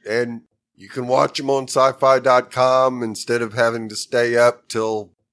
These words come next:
eleven o'clock on the East Coast, ten o'clock in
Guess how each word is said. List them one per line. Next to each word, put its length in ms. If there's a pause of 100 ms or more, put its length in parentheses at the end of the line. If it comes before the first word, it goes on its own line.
(140)
eleven 440
o'clock 580
on 200
the 80
East 340
Coast, 520
ten 200
o'clock 500
in 300